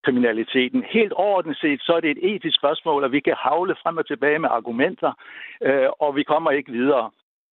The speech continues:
Det er et etisk spørgsmål, og det er et spørgsmål, om vi vil, om som borgere i et land, vi vil have, at vi skal være regu-, registreret i, i,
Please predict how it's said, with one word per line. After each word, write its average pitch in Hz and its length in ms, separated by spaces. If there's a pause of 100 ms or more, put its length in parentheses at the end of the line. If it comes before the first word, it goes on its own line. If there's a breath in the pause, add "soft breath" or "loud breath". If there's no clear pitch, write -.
(180)
Det 170 80
er 151 60
et 190 200
etisk 147 200
spørgsmål, 151 460
og 127 100
det 131 60
er 123 60
et - 100
spørgsmål, 156 360
om 123 240
vi 127 100
vil, 123 280 (100)
om 131 140
som 117 260
borgere 156 440
i 123 140
et 113 180
land, 143 160 (360 loud breath)
vi 131 80
vil 120 160
have, 147 300
at 117 160
vi 127 100
skal 113 260
være 131 260 (280)
regu-, 123 520
registreret 127 640
i, 117 400 (360 loud breath)
i, 117 180